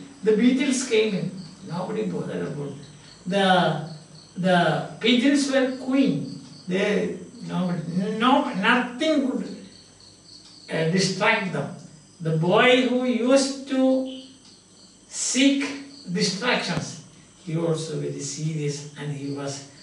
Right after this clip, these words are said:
writing and he was listening, and he found that everything is very clear. His grammar books, they became very light, not heavy for them.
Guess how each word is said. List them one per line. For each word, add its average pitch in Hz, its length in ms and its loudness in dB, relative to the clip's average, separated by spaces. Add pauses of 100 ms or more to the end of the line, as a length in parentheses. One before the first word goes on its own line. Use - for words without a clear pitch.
(140)
writing 180 600 0
and 151 180 -4
he 135 220 -8
was 139 360 -6
listening, 220 720 -2 (220)
and 143 120 -10
he 147 60 -4
found 180 480 0
that 156 200 -2
everything 156 640 -2
is 143 400 -4 (280)
very 147 420 -2 (100)
clear. 185 460 0 (380)
His 208 220 -2
grammar 226 420 6
books, - 540 -6 (180)
they 233 300 6
became 220 380 0
very 196 260 2
light, 185 560 -2 (220)
not 208 220 -2
heavy 214 520 0
for 156 180 -6
them. - 180 -10